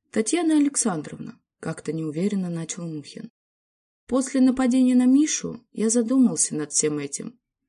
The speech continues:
Как вы думаете, если прекратить расследование, это чем-то поможет? В смысле, будет ли так безопаснее для всех?» Я вздохнула. «Вы же знаете, что уже ничего нельзя изменить.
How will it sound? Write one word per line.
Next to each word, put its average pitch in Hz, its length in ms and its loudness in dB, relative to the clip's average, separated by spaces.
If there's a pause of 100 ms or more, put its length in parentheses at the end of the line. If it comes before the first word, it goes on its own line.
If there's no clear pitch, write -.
(320)
Как 294 240 0
вы 285 120 2
думаете, 175 540 4
если 254 300 2
прекратить 254 640 -2
расследование, - 960 -2 (340)
это 226 240 0
чем-то 233 380 0
поможет? 233 680 2 (480)
В - 60 -14
смысле, 214 600 2 (300)
будет 269 400 2
ли 180 100 -4
так 170 240 -6
безопаснее 175 600 -4
для 175 180 -2
всех?» - 520 0 (960)
Я 208 200 2
вздохнула. 180 680 -6 (600)
«Вы 247 140 2
же 269 120 0
знаете, 262 460 0
что - 260 -6
уже 202 260 0
ничего 226 420 4
нельзя 170 460 0
изменить. 151 600 -6